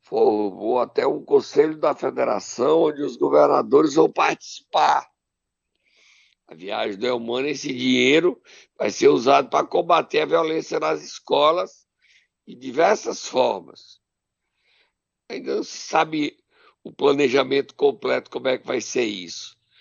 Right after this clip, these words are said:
Agora, usar segurança armada nas escolas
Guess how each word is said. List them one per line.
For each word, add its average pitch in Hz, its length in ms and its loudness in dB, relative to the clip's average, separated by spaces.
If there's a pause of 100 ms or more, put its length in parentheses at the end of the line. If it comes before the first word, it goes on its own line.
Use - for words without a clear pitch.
(280)
Agora, 113 520 0 (720)
usar 175 840 2 (360)
segurança 127 760 -4
armada 113 560 -4
nas 131 360 -8
escolas 127 920 -2